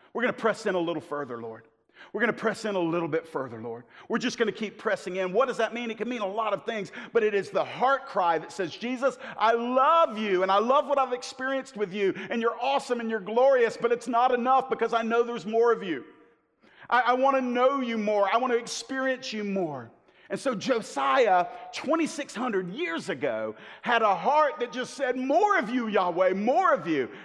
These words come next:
And the Father honored that. I think that that is the ingredient that I want to pass down to anybody I can influence.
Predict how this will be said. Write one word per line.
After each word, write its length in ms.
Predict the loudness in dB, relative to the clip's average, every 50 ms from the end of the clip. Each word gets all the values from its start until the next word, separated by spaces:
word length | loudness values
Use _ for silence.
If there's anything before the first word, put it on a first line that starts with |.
| -10 -6
And 120 | -6 -6 -6
the 60 | -6
Father 420 | -8 -10 -10 -8 -6 -6 -6 -6
honored 360 | -8 -8 -8 -8 -10 -12 -12
that. 240 | -16 -18 -18 -20 -20 _ _ _ _ _ _ _ _ _ _ _ _ _ _ _ _ _ _ _ _ _ _ -4
I 80 | -2
think 180 | -2 -2 -2 -2
that 120 | -2 0 2
that 220 | 2 2 2 0
is 160 | -2 -4 -4
the 180 | -4 -4 -2 -2
ingredient 600 | -2 -4 -4 -4 -4 -2 -2 -2 -2 -4 -4 -4
that 100 | -4 -4
I 160 | -2 0 -2
want 160 | 0 -2 -2 -6
to 40 |
pass 320 | -6 -6 -6 -6 -6 -6 -8
down 220 | -8 -6 -6 -6 -6
to 140 | -8 -6
anybody 400 | -6 -6 -4 -4 -4 -4 -4 -4
I 120 | -4 -4 -6
can 160 | -6 -10 -10
influence. 680 | -10 -10 -10 -10 -10 -10 -12 -12 -12 -16 -20 -20 -20